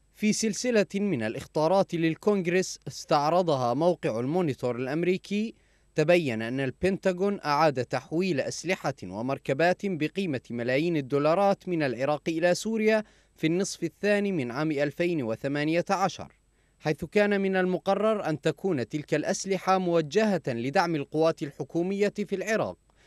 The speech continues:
إلا أنها حولت إلى ميليشيا سوريا الديمقراطية التي يهيمن عليها المقاتلون الأكراد. الأسلحة المحولة بتخطيط أمريكي تشمل خمسين عربة هامفي، وعشرين مركبة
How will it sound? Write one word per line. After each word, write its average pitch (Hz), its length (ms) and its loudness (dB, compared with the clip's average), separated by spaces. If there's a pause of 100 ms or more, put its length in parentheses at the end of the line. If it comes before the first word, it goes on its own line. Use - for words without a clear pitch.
(200)
إلا 156 340 2
أنها 170 380 2
حولت 147 600 0
إلى 156 240 4
ميليشيا 165 420 0
سوريا 180 300 0
الديمقراطية 180 1040 0
التي 175 420 0
يهيمن 208 540 0
عليها 165 480 2
المقاتلون 127 800 -2
الأكراد. 127 560 -4 (600)
الأسلحة 202 640 0
المحولة 165 680 2
بتخطيط 143 580 -4
أمريكي 160 760 0 (300)
تشمل 185 500 2
خمسين 180 480 0
عربة 160 480 2
هامفي، 165 540 -2 (100)
وعشرين 151 580 0
مركبة 151 520 2